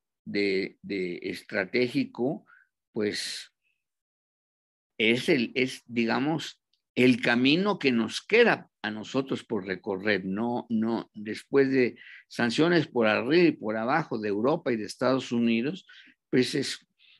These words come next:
creo yo, que el mejor camino que podemos tener es ese. Y que hay que tener en cuenta que China no pide, no pide gran cosa a cambio,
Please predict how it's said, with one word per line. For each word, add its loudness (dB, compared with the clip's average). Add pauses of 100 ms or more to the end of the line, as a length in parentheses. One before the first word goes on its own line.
(120)
creo 6
yo, 2
que -2
el -2
mejor -2
camino -2
que -4
podemos -2
tener 2
es -2
ese. -6 (500)
Y 2
que 2 (840)
hay 2
que 0
tener 2
en 0
cuenta -2
que 2 (2000)
China 4
no 0
pide, 6
no -2
pide 2
gran 0
cosa -2
a -6
cambio, -4